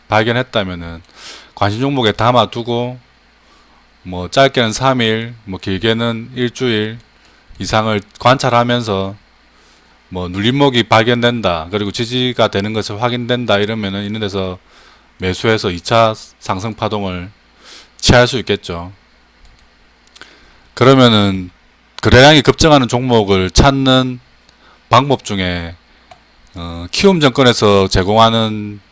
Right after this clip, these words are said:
자료가 있습니다. 한번 알아보겠습니다. 이 창은 특이 종목이라는 창입니다.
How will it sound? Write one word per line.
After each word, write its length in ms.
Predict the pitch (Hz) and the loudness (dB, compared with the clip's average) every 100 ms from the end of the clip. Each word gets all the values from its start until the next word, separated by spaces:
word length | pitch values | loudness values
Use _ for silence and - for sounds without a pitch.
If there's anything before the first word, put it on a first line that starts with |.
| - | -8
자료가 360 | 92 92 110 | -4 0 0
있습니다. 540 | 85 - 85 85 82 82 _ _ _ _ _ _ _ | -2 -6 -14 -14 -14 -16 _ _ _ _ _ _ _
한번 280 | 92 95 113 | -8 -4 0
알아보겠습니다. 760 | 120 85 85 - 85 82 85 98 _ _ _ _ _ _ _ _ _ _ _ _ _ _ _ _ _ _ - - - - - - - _ _ _ _ - | 0 0 -6 -10 -12 -12 -14 -16 _ _ _ _ _ _ _ _ _ _ _ _ _ _ _ _ _ _ -20 -20 -20 -20 -20 -20 -20 _ _ _ _ -8
이 100 | 156 | -4
창은 800 | - 175 156 120 107 104 98 92 _ _ _ _ _ _ _ _ _ _ _ _ _ | 0 2 2 0 0 -4 -6 -8 _ _ _ _ _ _ _ _ _ _ _ _ _
특이 260 | - 175 185 | 0 2 2
종목이라는 760 | 165 135 117 104 101 98 92 | 2 0 0 2 0 0 -4
창입니다. 720 | 85 110 95 85 85 85 80 | -8 -8 -6 -10 -12 -14 -14